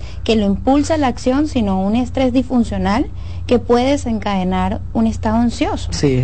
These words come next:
Speaker 2: así, muy buena pregunta, porque dentro de lo que es la psiquiatría, nosotros tenemos muy, muy en cuenta el tema de, eh, la productividad.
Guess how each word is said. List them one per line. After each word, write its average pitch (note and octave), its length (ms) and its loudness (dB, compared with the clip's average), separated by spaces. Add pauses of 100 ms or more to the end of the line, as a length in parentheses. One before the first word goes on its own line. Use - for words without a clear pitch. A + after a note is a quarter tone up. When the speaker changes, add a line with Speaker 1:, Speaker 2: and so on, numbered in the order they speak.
Speaker 2:
así, C#3+ 300 2
muy C#3+ 240 4
buena G3+ 320 4
pregunta, D3 400 0
porque F3 400 2 (100)
dentro E3 360 2
de E3+ 60 4
lo E3+ 120 2
que F3+ 120 2
es F#3+ 100 0
la A3+ 80 2
psiquiatría, G#3+ 420 0
nosotros F#3 400 -2
tenemos F3+ 320 2
muy, F#3+ 420 2
muy G#3 420 4
en G3+ 100 0
cuenta G3 360 0
el E3+ 120 -2
tema F3 260 2
de, F#3+ 400 0 (640)
eh, E3 100 4
la E3+ 140 4
productividad. E3+ 680 2